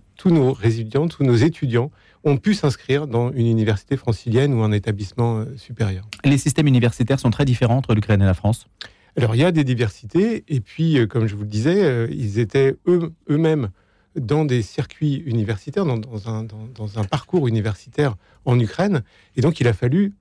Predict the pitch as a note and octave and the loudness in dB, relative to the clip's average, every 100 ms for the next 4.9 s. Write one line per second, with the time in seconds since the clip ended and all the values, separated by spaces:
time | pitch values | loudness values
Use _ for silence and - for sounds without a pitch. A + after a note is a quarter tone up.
0 | - G2 F#3 - C3 C#3+ F#3+ - B2 A2+ | -8 0 0 0 -2 0 -4 -4 -4 -4
1 | - - - - G#2 B2 D3+ C#3 D3+ B2 | -4 -16 -8 -2 0 0 0 0 0 0
2 | G#2+ A#2+ G2+ G2 D#3 G3 - - - - | 0 0 -2 -2 0 -2 -4 -20 -20 -16
3 | - A#2 A2 A#2 A2+ G2+ G2+ G2+ - - | -2 2 4 2 0 0 -2 -4 -6 0
4 | C3 E3+ E3 - C#3+ D3 C#3 A2+ A2 | 4 4 2 0 0 2 2 0 -2